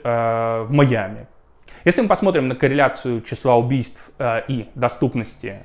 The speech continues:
владения оружием, ну или распространенности оружия, то мы увидим, что корреляции особой нет.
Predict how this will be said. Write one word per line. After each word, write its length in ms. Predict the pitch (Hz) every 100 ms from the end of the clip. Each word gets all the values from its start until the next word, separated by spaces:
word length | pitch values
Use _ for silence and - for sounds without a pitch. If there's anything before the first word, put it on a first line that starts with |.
| 151
владения 520 | 123 123 123 113 113
оружием, 380 | 294 359 254 160
ну 100 | 165
или 100 | 107
распространенности 840 | 104 107 - - 143 254 277 202 180
оружия, 340 | 165 160 135
то 140 | 110 151
мы 160 | 285
увидим, 340 | 233 139 107 - - - - -
что 160 | -
корреляции 640 | 120 139 277 427 - - -
особой 380 | 127 214 180 160
нет. 280 | 120 -